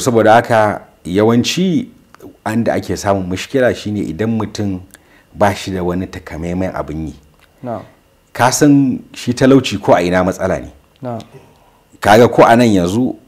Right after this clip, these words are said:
Speaker 1: wanda suke ƙasa, ƙasa, ƙasa talaka za ka ga cewa rayuwarsu a cikin wahala ne.
Speaker 2: Yes.
Speaker 1: To ko a can duk da yake can ƙasar ta fi arziki amma duk da haka akwai talaka. Akwai talakawa, akwai wanda ba su da wajen zama.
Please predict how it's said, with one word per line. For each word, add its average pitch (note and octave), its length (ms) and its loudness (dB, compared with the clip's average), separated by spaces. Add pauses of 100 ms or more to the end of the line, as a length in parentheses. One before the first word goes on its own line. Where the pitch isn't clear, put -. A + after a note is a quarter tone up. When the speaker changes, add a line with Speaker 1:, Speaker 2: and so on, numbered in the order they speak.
(140)
Speaker 1:
wanda G#2 340 0
suke - 280 -6
ƙasa, A2 260 -6
ƙasa, - 260 -10
ƙasa F#2 380 -10
talaka G2+ 460 -4 (420)
za G2+ 220 2
ka G#2+ 60 2
ga F#2 120 0
cewa G2 240 2
rayuwarsu G#2 580 -2
a - 100 -14
cikin E2+ 600 -10
wahala D2+ 300 -10
ne. - 100 -20 (240)
Speaker 2:
Yes. G#2+ 300 -20
Speaker 1:
To A2+ 100 2
ko - 160 4
a C#3+ 120 6
can B2+ 200 2
duk C3+ 140 -4
da C3 80 2
yake A#2+ 420 -2
can A2 160 0
ƙasar A2 340 -2
ta G2 160 0
fi F#2 140 -8
arziki G#2+ 400 -2
amma G#2+ 200 -6
duk D3+ 120 -6
da C3+ 160 -2
haka - 160 -4
akwai F#2+ 160 -6
talaka. F2+ 360 -8 (340)
Akwai B2 220 0
talakawa, A#2 560 4
akwai - 160 -8
wanda C3 140 0
ba A2 160 4
su G#2 120 -6
da F#2 80 -4
wajen F2+ 240 0
zama. F2+ 220 2